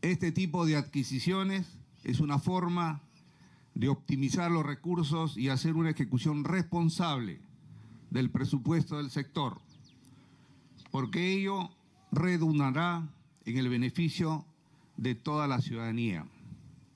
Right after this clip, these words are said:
Con estos modernos vehículos vamos a potenciar la labor policial y mejorar las condiciones del servicio para las operaciones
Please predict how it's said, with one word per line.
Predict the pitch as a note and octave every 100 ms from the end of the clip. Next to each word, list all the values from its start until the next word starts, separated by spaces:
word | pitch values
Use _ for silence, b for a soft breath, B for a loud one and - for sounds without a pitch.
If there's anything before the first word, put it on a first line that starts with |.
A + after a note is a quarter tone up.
| _ - _ _ B B B B -
Con | A2+ D3+
estos | E3 E3 C#3
modernos | C3+ D#3 E3+ E3 E3+ E3 - - _
vehículos | G2 C3+ F3 F3+ F#3+ G3 F3+ - - _ b b b b b b
vamos | C3 D3+ D3
a | C#3+
potenciar | A#2 A#2+ B2 A#2 F3 E3+ E3
la | D3+
labor | C#3 C#3 D#3 A#2+
policial | C3 B2+ - F3 F3+ F3+ E3 _ _ b b b b b
y | B2
mejorar | C#3 A2+ D3 F3
las | E3
condiciones | D#3+ C#3 C3 B2+ - E3+ E3
del | C#3+ A#2
servicio | B2+ C3+ D3 - F#2+ - - - _ - b b b b b b -
para | C3
las | C#3+ C3+
operaciones | C3 C3 C3 - E3+ E3 D#3+ D3 -